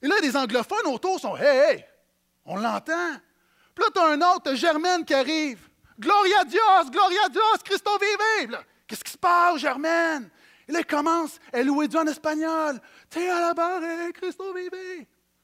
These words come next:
là, il y a un miracle qui prend place. Puis là, à un moment donné, t'en as un autre qui arrive, puis là, il commence à parler en créole. «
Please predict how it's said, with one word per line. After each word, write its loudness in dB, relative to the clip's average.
là, -2
il 0
y 0
a 0
un -2
miracle 0
qui -20
prend -10
place. -8
Puis -6
là, 2
à 6
un 2
moment 4
donné, -2
t'en 0
as 0
un 0
autre 0
qui -2
arrive, 0
puis -18
là, -2
il -6
commence 0
à -2
parler 0
en 0
créole. « 2